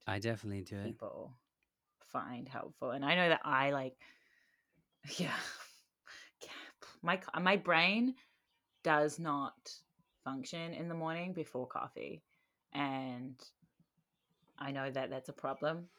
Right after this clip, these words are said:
Speaker 2: but also it's not, 'cause I'm
Speaker 1: Everyone
Speaker 2: like,
Speaker 1: does coffee
Speaker 2: <laughs>
Speaker 1: now.
Speaker 2: "It's
Speaker 1: It's,
Speaker 2: fine, I
Speaker 1: like,
Speaker 2: like
Speaker 1: so
Speaker 2: coffee." <laughs>
Speaker 1: accepted, you know? That it's like,
Speaker 2: Yeah.
Speaker 1: like, I know that I definitely have a sensitivity and I have to look out for my heart attacks.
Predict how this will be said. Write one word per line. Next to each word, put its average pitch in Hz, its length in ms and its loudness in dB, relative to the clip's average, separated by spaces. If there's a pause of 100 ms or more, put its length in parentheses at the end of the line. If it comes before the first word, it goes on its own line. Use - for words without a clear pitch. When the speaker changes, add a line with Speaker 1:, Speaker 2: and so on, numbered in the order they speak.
(120)
Speaker 2:
but 143 140 -2
also 139 540 -6
it's - 200 -10
not, 143 340 -4 (140)
'cause 143 120 4
I'm 185 160 4
Speaker 1:
Everyone - 20 0
Speaker 2:
like, 107 200 2
Speaker 1:
does - 60 -2
coffee 92 360 -4
Speaker 2:
<laughs> - 0 -
Speaker 1:
now. 85 240 -4
Speaker 2:
"It's - 100 -4
Speaker 1:
It's, 127 180 -2
Speaker 2:
fine, - 40 -2
I 135 80 0
Speaker 1:
like, - 20 -2
Speaker 2:
like 131 160 -2
Speaker 1:
so - 20 -4
Speaker 2:
coffee." - 280 6
<laughs> - 60 6
Speaker 1:
accepted, - 680 -4 (260)
you 110 160 0
know? 107 260 -2 (1600)
That - 160 4
it's - 220 -4
like, 104 300 -4 (1120)
Speaker 2:
Yeah. 202 100 -6 (100)
Speaker 1:
like, 123 140 2
I 127 100 2
know 135 160 2
that 123 160 -2 (840)
I 117 80 6
definitely 123 320 2
have 104 100 4
a 92 40 0
sensitivity 98 640 0
and 92 100 -2
I 92 40 -2
have 92 100 -6
to 92 200 -10
look 92 240 -8
out 95 200 -2
for - 80 -8
my 92 120 0
heart 95 240 -2
attacks. - 460 -6